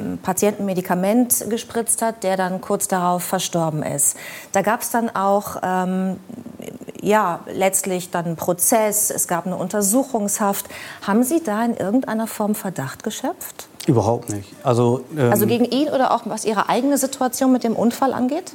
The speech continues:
Speaker 2: N-, nicht ein Stück. Also da bin ich im Entferntesten nicht drauf gekommen. Ich hab das, äh, irgendwie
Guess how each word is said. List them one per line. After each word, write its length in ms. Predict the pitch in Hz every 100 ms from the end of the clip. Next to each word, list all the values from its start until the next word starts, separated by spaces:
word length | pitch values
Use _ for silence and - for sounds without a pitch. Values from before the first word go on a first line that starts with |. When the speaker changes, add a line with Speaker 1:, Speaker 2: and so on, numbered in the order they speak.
| -
Speaker 2:
N-, 300 | 135 120 143
nicht 240 | 127 113 127
ein 160 | 113
Stück. 240 | - - 110 - - - - -
Also 200 | 110 110
da 160 | 117
bin 240 | 110 113 123
ich 140 | 117
im 180 | 127 123
Entferntesten 720 | 147 113 - 156 160 147 135
nicht 140 | 135 -
drauf 220 | 135 135
gekommen. 400 | 127 143 160 160
Ich 120 | 135
hab 120 | 143
das, 300 | 151 127 -
äh, 340 | - 151 151 143 - - - - - - -
irgendwie 380 | 143 143 147